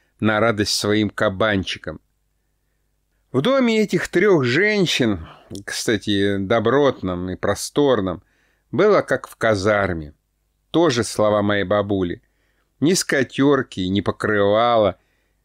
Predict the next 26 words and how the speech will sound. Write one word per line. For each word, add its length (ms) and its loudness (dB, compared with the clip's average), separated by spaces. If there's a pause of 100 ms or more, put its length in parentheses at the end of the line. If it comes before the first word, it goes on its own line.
(100)
ни 160 2
вазочки, 840 0
самой 320 0
простенькой, 920 -2
керамической, 840 0
из 120 2
местного 440 0
сельпо, 640 0 (440)
хотя 360 -2
бы 140 0
с 120 -6
полевыми 480 2
цветами. 840 -2 (1120)
Даже 240 -2
посуда 560 0
у 80 2
них 180 0
была 240 0
скучной, 1200 -8 (160)
казённой, 840 -4
что 340 -6
ли, 140 -12 (680)
как 160 -4
в 100 -14
дешёвой 540 0
столовке. 800 -2